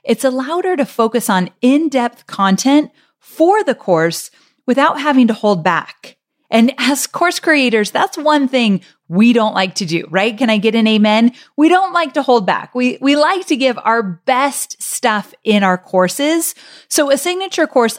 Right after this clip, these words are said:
allows you to do that, where you can really just go in depth and teach what you know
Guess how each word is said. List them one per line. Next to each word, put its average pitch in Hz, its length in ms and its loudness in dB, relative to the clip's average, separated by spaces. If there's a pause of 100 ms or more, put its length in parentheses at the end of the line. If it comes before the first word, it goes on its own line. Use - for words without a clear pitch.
allows 214 600 2
you 208 160 0
to 202 320 -2
do 180 360 2
that, 247 420 0 (320)
where 208 540 2
you 214 300 0
can 196 360 0
really 254 320 2
just 208 280 -2
go 214 240 0
in 233 200 4
depth 202 340 -2 (140)
and 175 180 -2
teach - 320 -2
what 262 140 -2
you 220 80 4
know 185 340 4